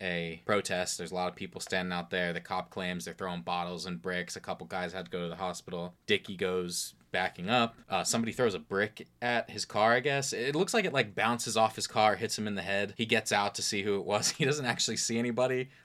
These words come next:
Like, he looks kinda ridiculous. He gets out and he's all s-, looking around. His head's bleeding. And immediately a bunch of dudes come up and try and flip his car. He pulls out a gun. Like, and the point of all this is that you're seeing right away that the city is torn.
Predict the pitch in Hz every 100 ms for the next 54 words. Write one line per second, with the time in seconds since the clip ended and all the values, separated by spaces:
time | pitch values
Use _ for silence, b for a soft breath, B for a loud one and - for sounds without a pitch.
0 | - 107 139 147 - _ - 113 101 95
1 | 95 - 87 85 104 113 - 101 101 107
2 | 98 107 110 98 - 113 110 107 101 101
3 | 107 101 87 104 101 98 104 107 107 104
4 | 110 107 110 110 110 107 107 95 101 104
5 | 101 104 - 107 101 110 101 101 90 -
6 | 101 95 - 104 98 98 98 101 110 101
7 | 101 98 90 98 98 95 92 - - 117
8 | 120 170 165 120 113 104 104 - 101 104
9 | 104 98 - 131 127 117 104 92 - 101
10 | 113 113 104 107 98 92 90 - 110 101
11 | 92 98 92 85 - 135 120 101 95 87
12 | - - - 113 98 82